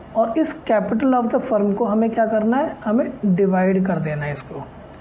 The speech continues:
Divide कर देना है किन के बीच में, A, B और सी के बीच में। वो A, B और सी की capital आ जाएगी।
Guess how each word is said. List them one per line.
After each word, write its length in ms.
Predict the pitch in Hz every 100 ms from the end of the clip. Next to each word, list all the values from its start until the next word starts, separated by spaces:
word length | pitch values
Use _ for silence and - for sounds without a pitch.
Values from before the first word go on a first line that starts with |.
| - - - -
Divide 380 | 175 180 190 190
कर 100 | 202
देना 200 | 208 240
है 60 |
किन 200 | 226 208
के 100 | 208
बीच 240 | 220 220 220
में, 120 | 262
A, 440 | - - 220 214
B 300 | 214 208 226 226
और 380 | 214 294 - -
सी 220 | - 220
के 140 | 190 175
बीच 260 | 165 147
में। 140 | 165 143 - - - - - -
वो 160 | 208 254 247
A, 180 | 233 240
B 220 | 233 233 294
और 140 | 262 254
सी 220 | 254 214
की 140 | 214 311 -
capital 460 | - 190 190 185 180
आ 60 | 156
जाएगी। 440 | 147 143 139 147